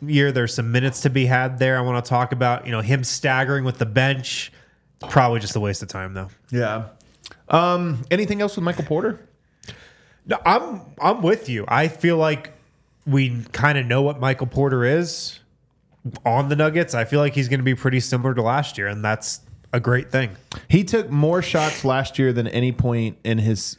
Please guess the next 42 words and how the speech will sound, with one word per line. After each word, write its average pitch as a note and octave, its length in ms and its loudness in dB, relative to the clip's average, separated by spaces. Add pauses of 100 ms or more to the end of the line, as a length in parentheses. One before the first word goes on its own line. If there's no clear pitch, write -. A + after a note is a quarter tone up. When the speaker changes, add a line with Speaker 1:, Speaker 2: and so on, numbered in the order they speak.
(100)
Speaker 2:
career A#2 500 2
per A#2 420 0
thirty-six G#2 540 -4
minutes. G2+ 240 -2
He - 60 -4
took - 180 -4
sixteen A#2 420 -2
point G2+ 300 -6
four. F2 340 -2 (360)
So - 100 4
he's D#3+ 120 2
taken E3+ 260 0
fifteen F#3 360 -2
point F#3+ 240 -2
three, E3 220 2
fifteen E3 420 -2
point D3 280 -2
four, A#2+ 380 0 (360)
and A#2+ 160 2
then A#2+ 100 2
sixteen A#2 500 -2
point - 260 -4
four. E2+ 320 -4 (200)
Speaker 1:
Yeah. G2 300 -12
Speaker 2:
What B2+ 100 4
do C#3 60 4
you C3+ 60 2
think A#2+ 160 0
he A2+ 80 -2
takes - 260 -2
next - 220 -8
year C#2+ 200 -6 (440)
per A#2+ 100 2
thirty-six? F#2+ 720 -8 (1300)
Fifteen, F3 380 2
fifteen, C#3 360 -2
sixteen, G2+ 460 -4
basically, F#2 440 -4
is F#2 100 -6
how F#2+ 140 -4
it's F2+ 120 -8
gone. F#2+ 260 -6